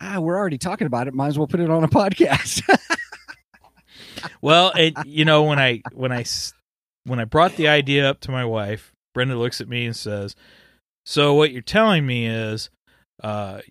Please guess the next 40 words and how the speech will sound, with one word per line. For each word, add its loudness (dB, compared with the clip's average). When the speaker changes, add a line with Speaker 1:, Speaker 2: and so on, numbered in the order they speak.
Speaker 2:
I've 2
been 2
listening 2
to 0
your 0
podcast 0
for -12
years. -2
Now 0
just -8
everybody -6
else -2
is -10
gonna -8
get -12
to -14
listen -12
to -18
it." -20
I -14
said, -12
Speaker 1:
Ah, -6
Speaker 2:
"Yeah, 6
Speaker 1:
I -8
Speaker 2:
sure, -2
Speaker 1:
love -10
it. -20
Speaker 2:
pretty -8
much." -14
Speaker 1:
I -18
love -16
it. -18
Speaker 2:
Except 4
Speaker 1:
That's -2
Speaker 2:
now 6
we've 2
Speaker 1:
funny. 2
Speaker 2:
added 0
graphics -2
and -6